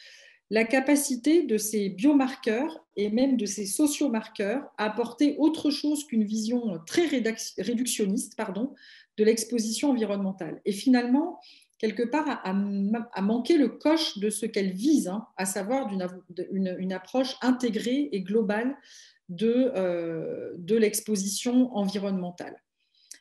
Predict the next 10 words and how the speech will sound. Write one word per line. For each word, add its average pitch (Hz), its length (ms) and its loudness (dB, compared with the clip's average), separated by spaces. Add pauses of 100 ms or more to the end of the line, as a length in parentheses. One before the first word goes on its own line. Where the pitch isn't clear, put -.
(140)
Et 190 300 2
ce - 120 -12
qu'elle, 190 400 -2
euh, 147 300 -4
suggère, 240 580 -2
c'est - 380 -6
peut-être 247 500 -2
que 226 100 -4
ces 196 200 -6
biomarqueurs 226 920 -2